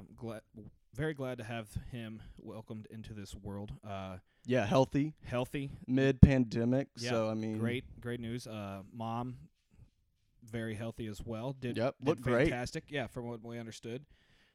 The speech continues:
Speaker 1: Um, I actually went to, uh, the hospital last night, um, and saw them from the parking lot window.
Speaker 2: Hell yeah.
Speaker 1: They, uh, they all looked very well.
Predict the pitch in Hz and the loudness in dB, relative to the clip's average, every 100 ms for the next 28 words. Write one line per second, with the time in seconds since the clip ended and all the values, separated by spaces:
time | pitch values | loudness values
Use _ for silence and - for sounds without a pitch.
0 | _ - 110 107 98 90 - - _ _ | _ -8 -4 -4 -6 -8 -16 -20 _ _
1 | _ _ _ _ _ 120 117 - 123 107 | _ _ _ _ _ -8 -8 -8 -10 -8
2 | 113 117 - - 127 117 113 113 _ 113 | -10 -12 -14 -8 -6 -6 -8 -12 _ -14
3 | 107 101 101 104 110 - 113 101 101 95 | -12 -10 -12 -12 -12 -12 -12 -10 -10 -12
4 | 98 107 127 - - - _ 104 98 92 | -12 -10 -10 -10 -18 -20 _ -14 -12 -12
5 | 92 98 _ _ - 101 98 - 101 98 | -14 -18 _ _ -14 -12 -12 -10 -8 -8
6 | 101 101 107 98 - 107 107 101 101 120 | -10 -10 -12 -4 -4 -4 -12 -12 -10 -10
7 | 147 208 - _ _ _ - 123 113 107 | -10 -10 -14 _ _ _ -2 2 4 2
8 | 120 113 110 104 110 107 107 107 107 113 | -2 -6 -8 -10 -10 -10 -10 -12 -12 -10
9 | 107 101 107 120 | -8 -10 -8 -8